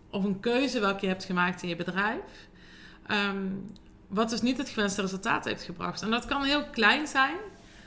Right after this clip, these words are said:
Hè, ik heb de afgelopen dagen contact gehad met een ondernemer die, ehm,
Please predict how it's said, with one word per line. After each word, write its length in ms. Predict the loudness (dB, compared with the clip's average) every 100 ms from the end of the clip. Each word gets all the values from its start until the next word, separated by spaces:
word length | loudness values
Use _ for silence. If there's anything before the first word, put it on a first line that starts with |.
| -20 -12
Hè, 100 | -10
ik 100 | -6
heb 120 | -6
de 100 | -2
afgelopen 560 | -2 -2 0 0 0 2
dagen 300 | 4 2 0
contact 380 | -4 -2 -2 -2
gehad 260 | -4 -2
met 200 | -4 -4
een 140 | -4 -4
ondernemer 640 | -2 0 2 2 2 0
die, 260 | 0 -2 -2
ehm, 280 | -4 -6